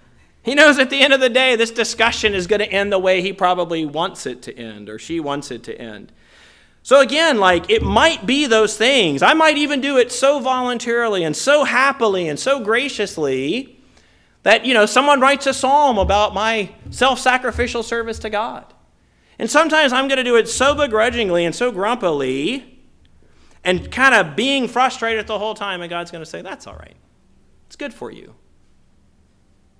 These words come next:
So my kids don't wanna do things. I could use examples, but I won't.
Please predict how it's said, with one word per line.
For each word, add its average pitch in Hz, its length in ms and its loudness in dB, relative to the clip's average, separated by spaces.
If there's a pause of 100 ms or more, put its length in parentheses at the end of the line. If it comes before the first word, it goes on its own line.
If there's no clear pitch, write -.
(340)
So - 100 -14
my 196 160 -2
kids 208 340 -2
don't 175 220 -6
wanna 180 160 -8
do 190 180 -8
things. 110 340 -16
I 190 100 -6
could 202 180 -8
use 180 120 -8
examples, 139 540 -10
but 117 380 -14
I 185 80 -4
won't. 123 480 -8